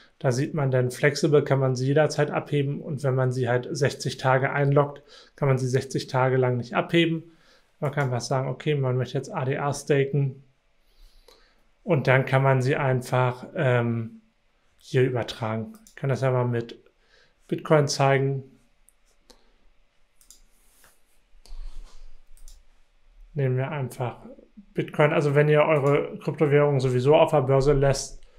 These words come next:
lasst, ist das halt eine gute Möglichkeit, ähm,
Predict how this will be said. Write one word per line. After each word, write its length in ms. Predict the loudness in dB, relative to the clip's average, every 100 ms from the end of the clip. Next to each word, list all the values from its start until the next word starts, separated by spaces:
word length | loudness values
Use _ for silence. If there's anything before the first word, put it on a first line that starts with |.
| -20 -20 -20 -20 -20 _ _ _ _
lasst, 320 | 0 2 0
ist 220 | -6 -4 -2
das 240 | -2 0
halt 140 | -2
eine 180 | -2 -4
gute 260 | -4 0 2
Möglichkeit, 1040 | 2 0 0 -2 -2 2 4 4 2 -12 _ _ _ _ _ _ _ _ _ _ _ _ _ _ _ _ _ _ _ _ _ _ _ _ _ _ _
ähm, 1080 | -2 0 2 2 2 0 0 0 -2 -4 -8